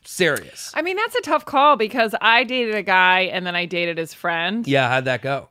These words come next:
Speaker 2: And we just needed to find out because we liked each other for a long time and then just gave it a shot, but we
Speaker 1: Yeah.
Speaker 2: never told that guy.
Speaker 1: So even when you were, guys were going out, you never, like,
Speaker 2: We secretly went out.
Speaker 1: Uh,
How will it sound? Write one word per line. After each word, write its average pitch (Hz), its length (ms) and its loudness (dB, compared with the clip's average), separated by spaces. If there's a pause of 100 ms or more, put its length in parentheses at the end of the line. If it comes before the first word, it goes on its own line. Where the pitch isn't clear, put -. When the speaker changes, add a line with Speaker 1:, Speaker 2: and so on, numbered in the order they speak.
Speaker 2:
And 190 640 2
we 202 240 -8
just 285 160 -8
needed 220 240 0
to 185 80 -10
find 196 280 -4
out 185 280 2
because 175 260 -10
we 190 80 -4
liked 185 260 -2
each 190 120 -12
other 175 120 -4
for 175 140 -8
a 165 80 -2
long 170 320 -2
time 175 500 -4
and 175 160 -8
then 170 120 -8
just 156 160 -18
gave 170 220 -6
it 160 60 -8
a 147 40 -12
shot, 165 340 -2
but 165 100 -8
we 151 100 -2
Speaker 1:
Yeah. 139 80 0
Speaker 2:
never 170 200 -4
told 165 300 -8
that 147 240 -8
guy. 90 560 -6 (100)
Speaker 1:
So - 360 0
even 233 280 2
when 220 140 2
you 208 100 0
were, 185 260 2
guys 175 240 0
were 170 60 -4
going 160 280 0
out, 165 180 0
you 156 80 -10
never, 147 240 -4
like, 139 380 -4 (460)
Speaker 2:
We 214 120 -4
secretly 190 480 -6
went 165 200 -6
out. 147 360 -8 (640)
Speaker 1:
Uh, 165 140 -6